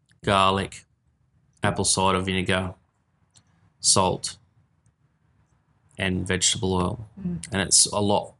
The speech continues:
Speaker 1: paler and a lot fluffier, I
Speaker 2: Mm.
Speaker 1: think.
Speaker 2: Mm. Yeah, it's good.
Speaker 1: Mm. I love mayo. Love aioli.
Speaker 2: Yeah.
Speaker 1: Love all those things that are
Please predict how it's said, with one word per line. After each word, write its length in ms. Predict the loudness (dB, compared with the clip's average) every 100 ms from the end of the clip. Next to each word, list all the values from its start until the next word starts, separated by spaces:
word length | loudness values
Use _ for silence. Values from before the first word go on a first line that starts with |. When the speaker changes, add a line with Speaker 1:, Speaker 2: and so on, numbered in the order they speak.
| -4
Speaker 1:
paler 640 | 0 4 4 4 2 2
and 80 | 2
a 40 | 0
lot 320 | -2 -4 -14
fluffier, 720 | -14 0 0 0 -4 -4 -8 -10
I 60 |
Speaker 2:
Mm. 40 | -6
Speaker 1:
think. 280 | -4 -4 -8 -20 _ _ _ _ _ _ -18
Speaker 2:
Mm. 240 | -14 -12 -14 -18 -20 _ _ _ _ -10
Yeah, 140 | -8
it's 180 | -8 -10
good. 320 | -8 -8 -10 -16 _
Speaker 1:
Mm. 360 | 0 2 0 -4 -12 -2
I 80 | 2
love 220 | 2 0
mayo. 220 | -2 -6 -10 _ _ -20 _ _ _ _
Love 180 | 0 2
aioli. 520 | 4 2 0 -2 -4 -8 _ _ _ _ _ -20 -20
Speaker 2:
Yeah. 260 | -20 -20 -20 -20 -20 -20 -8
Speaker 1:
Love 160 | -2 2
all 140 | 2
those 200 | 2 0
things 220 | -2 -2 -2
that 100 |
are 100 | -2